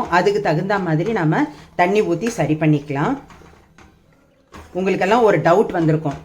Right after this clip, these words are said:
இந்த புளிப்பு தன்மைக்கு எதுவுமே நான் அவங்க சேர்க்கலையே அப்படின்னு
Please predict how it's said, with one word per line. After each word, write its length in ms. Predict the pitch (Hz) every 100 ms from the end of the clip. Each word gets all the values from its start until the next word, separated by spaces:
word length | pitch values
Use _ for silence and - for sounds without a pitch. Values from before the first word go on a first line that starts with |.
| - _ 165
இந்த 160 | 175 165 156 160
புளிப்பு 300 | 269 311 370 247
தன்மைக்கு 420 | 202 196 - 254 185
எதுவுமே 320 | 208 208 214 233
நான் 200 | 196 165
அவங்க 200 | 165 156 156
சேர்க்கலையே 600 | 185 170 185 165 165 165 175 170 165
அப்படின்னு 340 | 160 165 185